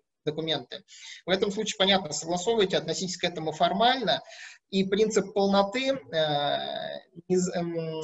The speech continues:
обязательно проверяйте, э, тоже на такую сутевую суть,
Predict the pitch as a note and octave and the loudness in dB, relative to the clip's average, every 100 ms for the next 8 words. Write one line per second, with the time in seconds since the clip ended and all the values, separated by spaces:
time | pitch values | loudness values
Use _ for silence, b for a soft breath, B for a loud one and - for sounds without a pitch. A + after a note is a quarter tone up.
0 | - E3+ F3+ A3+ A3+ F#3+ F#3+ F3 F3 G3 | -2 -2 4 2 2 -4 -2 -2 2 4
1 | G#3+ G3+ - F3+ D#3+ D3 - - D2 G#2+ | 4 2 -2 -2 -2 -4 -10 -8 -6 -6
2 | D2 D2 D2 - F#3 D#3 C#3 D3+ E3 E3 | -6 -6 -8 2 2 2 -4 -2 2 4
3 | D#3+ D#3+ E3+ E3+ D3+ F#3+ F#3 G3+ G3+ D#3 | 4 2 -2 -2 -2 -4 -4 0 2 2
4 | C#3+ - - B3+ B3 - | 0 -4 -8 -6 -6 -8